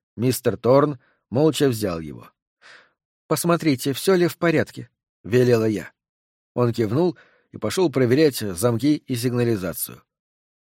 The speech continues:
Было всего лишь без четверти десять, но я чувствовала себя очень уставшей. «Возраст», — подумала я, поднимаясь по широкой лестнице.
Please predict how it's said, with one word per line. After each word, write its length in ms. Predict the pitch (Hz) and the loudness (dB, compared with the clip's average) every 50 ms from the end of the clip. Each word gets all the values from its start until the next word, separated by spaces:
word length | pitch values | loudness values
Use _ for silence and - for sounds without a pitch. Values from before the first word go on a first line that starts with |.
| _ _ | _ _
Было 280 | - 113 170 185 165 135 | -4 0 2 2 2 2
всего 280 | - - 120 113 143 160 | 0 0 0 2 2 2
лишь 200 | 156 135 110 110 | 2 2 0 0
без 200 | 107 127 110 - | 0 0 0 0
четверти 520 | - 165 156 123 139 147 127 117 - 139 | -2 -2 -2 0 0 -2 -2 -2 -4 -4
десять, 540 | 120 113 113 101 87 - 67 - - - - _ _ _ _ _ _ _ - | -4 -2 -2 -2 -4 -6 -8 -12 -14 -16 -18 _ _ _ _ _ _ _ -4
но 140 | 175 156 151 | 0 2 2
я 140 | 139 123 | 4 2
чувствовала 520 | 113 - 165 147 120 - - 120 110 110 101 | 2 0 0 -2 -2 -4 -4 -2 -2 -2 -2
себя 260 | - 113 113 123 127 - | -2 0 0 0 0 0
очень 280 | - 131 120 - 120 123 | -2 -4 -2 -2 -2 -2
уставшей. 580 | 123 - - - 139 117 - - - - - _ _ _ _ _ _ _ _ _ _ _ _ _ _ _ _ | -2 -4 -2 -4 -4 -4 -4 -8 -14 -16 -20 _ _ _ _ _ _ _ _ _ _ _ _ _ _ _ _
«Возраст», — 720 | - 131 151 170 175 160 127 113 107 98 - - - - _ _ _ _ _ _ _ _ | -10 -6 -4 -2 -2 -2 -2 -4 -6 -6 -8 -14 -18 -20 _ _ _ _ _ _ _ _
подумала 400 | - 123 117 123 117 113 107 104 | -2 0 0 2 2 2 2 2
я, 240 | 120 147 160 160 139 - - - _ _ _ _ _ _ | 2 2 2 0 -2 -6 -14 -20 _ _ _ _ _ _
поднимаясь 540 | - 110 110 120 127 147 165 156 135 - | -4 -2 0 0 2 2 2 2 0 0
по 120 | - - 120 | -2 -2 -2
широкой 440 | - 131 131 143 139 - 143 135 127 | 0 2 4 4 4 4 4 4 4
лестнице. 640 | 131 127 107 - - 98 98 90 - - 87 82 | 4 4 2 0 -4 -8 -8 -10 -10 -12 -12 -14